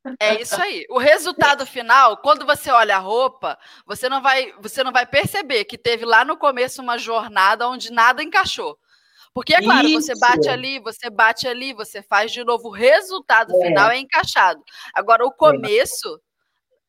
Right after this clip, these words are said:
Speaker 1: quem diz pra você que
Speaker 2: Ô.
Speaker 1: encaixa tudo, tá
Speaker 2: Ô,
Speaker 1: mentindo,
Speaker 2: Fê, eu
Speaker 1: gente.
Speaker 2: vou te
Speaker 1: Não
Speaker 2: con-, vou te
Speaker 1: encaixa.
Speaker 2: contar, é, eu vou te contar uma história que tem tudo a ver, assim,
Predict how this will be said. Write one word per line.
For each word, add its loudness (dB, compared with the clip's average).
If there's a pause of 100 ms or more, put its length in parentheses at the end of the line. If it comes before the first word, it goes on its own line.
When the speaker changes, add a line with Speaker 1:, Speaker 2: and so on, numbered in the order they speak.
(280)
Speaker 1:
quem -2
diz -2
pra 0
você -2
que -4
Speaker 2:
Ô. 2
Speaker 1:
encaixa 0
tudo, -8 (440)
tá 4
Speaker 2:
Ô, 0
Speaker 1:
mentindo, 4
Speaker 2:
Fê, 10
eu 4
Speaker 1:
gente. 0
Speaker 2:
vou 0
te -6
Speaker 1:
Não 2
Speaker 2:
con-, 2
vou -6
te -4
Speaker 1:
encaixa. 0
Speaker 2:
contar, 0 (260)
é, 2
eu 2
vou 4
te -4
contar 4
uma 4
história 4
que -14
tem -6
tudo -4
a 0
ver, 2
assim, -4